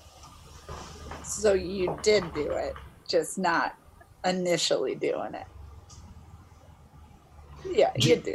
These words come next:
Speaker 1: it.
Speaker 2: Judge me for what I'm guilty of. I,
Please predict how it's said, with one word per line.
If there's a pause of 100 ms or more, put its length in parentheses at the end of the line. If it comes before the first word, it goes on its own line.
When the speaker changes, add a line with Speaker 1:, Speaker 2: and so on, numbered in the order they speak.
Speaker 1:
it. (120)
Speaker 2:
Judge
me
for
what
I'm
guilty
of. (720)
I,